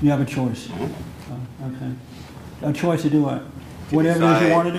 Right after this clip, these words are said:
Speaker 1: do?
Speaker 2: No, to decide. Uh, we have a choice to live a different way. Before, I guess, when, um, when we think we're in control, we're basically out of control, and then it just doesn't work, and then you don't know what else to do,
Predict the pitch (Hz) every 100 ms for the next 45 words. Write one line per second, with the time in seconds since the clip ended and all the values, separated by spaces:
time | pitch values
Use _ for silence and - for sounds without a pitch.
0 | 170 - 120 120 110 104 98 101 107 104
1 | 101 98 - 101 113 120 101 101 110 -
2 | 98 92 98 95 92 - 87 80 90 87
3 | 82 80 85 82 82 82 82 98 98 87
4 | 82 82 82 85 82 82 85 82 82 78
5 | 78 - - - - - 87 87 90 101
6 | 92 87 87 80 92 85 82 82 82 87
7 | 87 87 82 82 85 85 85 90 87 85
8 | 82 80 80 80 78 82 82 98 - 87
9 | 85 85 78 - 82 - - 78 76 78
10 | 80 78 80 80 82 80 78 85 85 98
11 | - 82 76 76